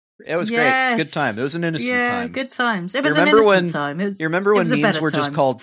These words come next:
Speaker 1: jokes? In-,
Speaker 2: Yeah. <laughs>
Speaker 1: internet jokes?
Speaker 2: Internet jokes, yeah.
Speaker 1: So, oh, oh, really, owl, and,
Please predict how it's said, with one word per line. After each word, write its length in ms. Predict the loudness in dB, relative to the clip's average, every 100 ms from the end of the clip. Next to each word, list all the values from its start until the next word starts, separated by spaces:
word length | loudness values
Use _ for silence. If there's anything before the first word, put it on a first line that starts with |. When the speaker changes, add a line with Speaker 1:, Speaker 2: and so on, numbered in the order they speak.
| -12
Speaker 1:
jokes? 800 | -6 -2 -2 -4 -10 -8 -8 -10 -20 -20 _ _ _ _
In-, 60 | -4
Speaker 2:
Yeah. 280 | 0 0 0 -8
<laughs> 120 | _
Speaker 1:
internet 600 | -4 0 0 2 2 2
jokes? 720 | -4 0 0 0 -4 -4 -2 -4 -14 _ -14
Speaker 2:
Internet 500 | -6 -6 -4 -6 -6
jokes, 560 | -4 -2 -2 -6 -16 -10
yeah. 340 | -6 -6 -8 -12 _
Speaker 1:
So, 320 | -2 2 2 4
oh, 180 | 4 4
oh, 100 | 4
really, 440 | 4 4 2 2 2
owl, 600 | 0 0 0 -2 -4 -12 -6
and, 200 | -4